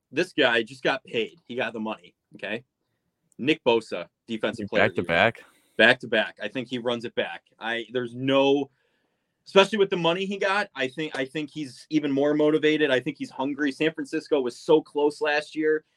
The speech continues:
Speaker 1: Uh, they rallied around Mister Irrelevant, and they just lost for, for injury's sake. I mean, we were ri-, relying on Christian McCaffrey there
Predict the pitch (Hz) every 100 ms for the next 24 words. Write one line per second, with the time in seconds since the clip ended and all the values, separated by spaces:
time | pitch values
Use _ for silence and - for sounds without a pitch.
0 | _ _ 127 123 127 127 143 160 143 127
1 | 135 139 135 - 139 147 151 127 117 123
2 | 135 147 139 - 120 120 - _ 131 143
3 | 123 143 - - 110 120 139 - - 135
4 | - 131 107 117 196 175 95 - 107 87
5 | - 107 110 107 _ _ 139 160 139 147
6 | 147 131 143 160 139 123 165 165 135 -
7 | 135 170 175 113 90